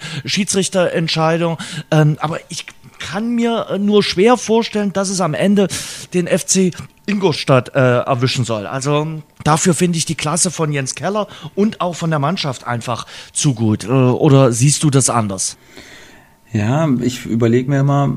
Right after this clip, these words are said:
Speaker 2: vor zwei Wochen, wenn, wo wir hier drüber gesprochen hatten, hab ich, war ich mir eigentlich wirklich sicher, dass, dass Magdeburg und Ingolstadt unter sich ausmachen, den Nicht-Abstiegsplatz und den Relegationsplatz. Aber,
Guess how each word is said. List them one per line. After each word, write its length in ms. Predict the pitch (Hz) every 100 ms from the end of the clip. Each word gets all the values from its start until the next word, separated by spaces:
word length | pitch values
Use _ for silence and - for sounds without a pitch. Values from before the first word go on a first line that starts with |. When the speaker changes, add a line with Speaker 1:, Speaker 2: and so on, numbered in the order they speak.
| -
Speaker 2:
vor 200 | - 127
zwei 260 | 120 123 127
Wochen, 380 | 147 156 151 143
wenn, 380 | 139 139 139 127
wo 140 | 131
wir 80 | 135
hier 160 | 131
drüber 240 | 135 131 131
gesprochen 400 | 123 - 135 131
hatten, 400 | 123 123 123 117
hab 140 | 117
ich, 240 | 117 113 -
war 160 | 107 117
ich 100 | 117
mir 60 | 113
eigentlich 260 | 113 107
wirklich 280 | 117 120 113
sicher, 240 | 123 117 113
dass, 340 | 110 - -
dass 320 | - 110 - -
Magdeburg 500 | 101 113 120 110 110
und 120 | 110
Ingolstadt 520 | 110 113 110 - 107
unter 220 | - 110 107
sich 220 | 120 120
ausmachen, 680 | 110 110 117 113 135 139 - - - -
den 320 | 113 110 107
Nicht-Abstiegsplatz 880 | 120 120 - 117 - 117 - 113 113
und 100 | 110
den 120 | 107
Relegationsplatz. 1000 | 107 110 113 113 113 120 120 117 120 - - - - -
Aber, 340 | 101 104